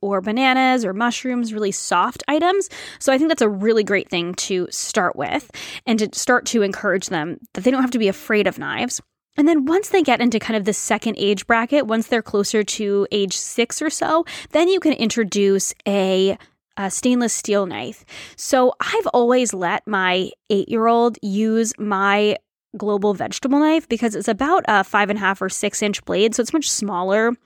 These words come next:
than a traditional chef's knife. It has a great shape that helps with the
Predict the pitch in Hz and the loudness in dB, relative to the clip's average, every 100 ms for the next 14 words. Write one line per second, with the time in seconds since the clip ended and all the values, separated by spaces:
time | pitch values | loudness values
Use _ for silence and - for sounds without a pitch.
0 | _ _ 196 214 202 208 208 - 196 - | _ _ -2 -2 -2 -4 -4 -2 -4 0
1 | - - 240 202 202 - - _ _ _ | 0 0 -2 0 -2 -4 -20 _ _ _
2 | _ _ _ 226 254 269 220 226 - - | _ _ _ 0 2 2 2 0 0 0
3 | 202 226 - - - - 202 - - 120 | 0 0 -4 -16 -10 0 0 0 -2 0
4 | 156 - - 214 - 196 175 | 0 -2 -2 -2 -2 -2 -2